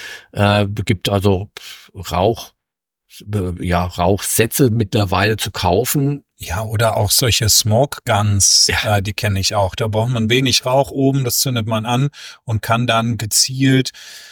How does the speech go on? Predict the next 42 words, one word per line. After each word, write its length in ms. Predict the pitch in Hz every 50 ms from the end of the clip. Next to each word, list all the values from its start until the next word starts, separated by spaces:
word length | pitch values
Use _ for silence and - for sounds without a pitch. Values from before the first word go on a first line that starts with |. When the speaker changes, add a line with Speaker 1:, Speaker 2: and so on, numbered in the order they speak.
| - - - - - _ _
Speaker 2:
ob 160 | - - 107
in 120 | 143 135 127
einem 100 | 120 110
Vakuumbeutel 760 | 123 127 135 - 139 127 120 110 113 113 120 123 110 120 120
oder 280 | 123 131 113 120 113 110
unter 240 | 113 107 - 117
so 120 | 107 101 117
einer 160 | 110 110 110
Glasglosche, 1040 | 101 104 110 113 120 135 131 - - - 113 110 117 123 120 - - 139 123 120 120 113
ne, 240 | 110 131 151 156
dort, 560 | 135 127 120 120 120 120 113 110 - - - -
äh, 300 | 120 113 113 113 113 110
eben 300 | 120 120 110 110 113 113
einräuchern, 960 | 117 117 117 117 113 120 123 104 110 110 117 120 117 - - 120 110 110 113 117
um 300 | - 113 110 113 113 104
so 100 | 104 107
ein 100 | 104 104
Raucharoma 720 | 98 101 110 107 - 117 98 101 107 107 101 104 101 98
eben 200 | 101 110 95 98
dran 240 | 98 95 98 98 92
zu 160 | - - 107
geben, 360 | 95 - 92 90 90 98 98 101
ne? 240 | 113 139 170 185 - -
Speaker 1:
Ja, 160 | 104 101 98 95
und 260 | - - - 113 107
das 200 | 104 104 - -
Holz 280 | 101 104 113 110 -
kann 140 | - 135 127
man 120 | 127 120 117
mittlerweile 540 | 120 110 - 110 101 101 98 101 107 110
gut 220 | 101 - 113 104 -
kaufen. 560 | - 98 90 87 90 - - 90 76 69 - _
Also, 600 | - 92 90 90 90 98 98 95 95 95 98 98 -
ähm, 520 | 98 95 92 92 92 92 90 95 95 87
das 280 | 92 92 - - - -
auch 220 | - 92 98 98
schon 240 | - - 107 98 -
aromatisiert 840 | - 98 98 98 92 92 90 - 98 85 - 104 104 117 117 -
sozusagen 800 | - 110 104 - - 110 90 101 98 90 92 95 98 101 104 98
dann 300 | 90 92 90 95 98 92
ist, 400 | - 104 101 101 95 - - -
äh, 380 | - 98 92 90 90 90 90